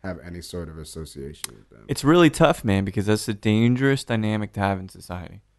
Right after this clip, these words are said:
Speaker 2: Because, y-, you know, we think about the, the Harvey stuff.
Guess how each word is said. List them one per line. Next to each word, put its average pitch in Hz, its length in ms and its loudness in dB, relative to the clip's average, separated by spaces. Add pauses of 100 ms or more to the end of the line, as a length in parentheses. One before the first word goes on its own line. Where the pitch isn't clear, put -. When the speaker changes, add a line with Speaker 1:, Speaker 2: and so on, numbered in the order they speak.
(320)
Speaker 2:
Because, 110 640 4 (1400)
y-, 123 120 -12 (280)
you 123 120 -6
know, 107 100 -2 (160)
we 127 120 -4
think 117 180 0
about 107 300 2
the, 110 320 2
the 113 140 -4 (140)
Harvey 110 320 2
stuff. - 320 -18